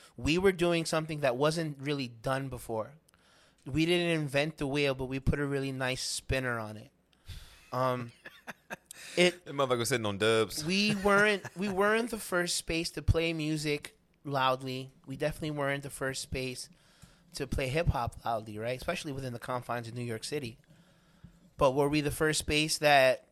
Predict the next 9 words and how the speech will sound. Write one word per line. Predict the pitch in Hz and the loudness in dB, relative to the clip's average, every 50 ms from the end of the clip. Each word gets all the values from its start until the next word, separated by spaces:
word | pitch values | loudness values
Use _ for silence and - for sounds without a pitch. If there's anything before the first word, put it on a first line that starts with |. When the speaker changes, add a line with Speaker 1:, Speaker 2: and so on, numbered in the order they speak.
| _ - | _ -10
Speaker 1:
was | 143 139 127 | -8 -8 -6
carrying | - - 151 139 143 143 139 139 135 | 0 2 4 4 4 4 0 -2 -2
Zolto | 127 127 143 135 139 135 - 135 131 | 0 4 6 6 6 4 2 -2 0
glasses, | 127 131 127 131 135 135 - 135 131 135 135 127 131 - _ _ - - - _ - | 2 2 4 4 4 2 0 -2 0 0 -2 -4 -6 -12 _ _ -20 -20 -20 _ -8
selling | - - 147 139 139 135 131 | -2 0 2 2 2 0 -2
Grand | 120 135 139 131 135 135 - | 0 0 2 2 2 0 -2
Cru | - 143 139 135 | -2 -2 -2 0
Burgundy | 127 127 139 131 135 139 135 135 135 131 127 127 127 127 151 _ _ _ _ _ _ - | 2 4 6 6 6 4 2 -2 -2 -2 -2 -4 -4 -6 -8 _ _ _ _ _ _ -6
with | 131 135 147 | -6 -6 -4